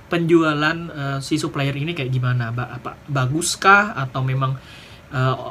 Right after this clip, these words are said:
suppliernya amanah kah misalnya kayak gitu. Kadang-kadang ini, ini pengalaman saya ya.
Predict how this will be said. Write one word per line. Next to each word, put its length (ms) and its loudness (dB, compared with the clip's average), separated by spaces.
suppliernya 560 0
amanah 320 2
kah 240 4
misalnya 400 -2
kayak 240 -2
gitu. 160 -8
Kadang-kadang 480 2
ini, 240 2
ini 80 -2
pengalaman 320 2
saya 160 0
ya. 140 0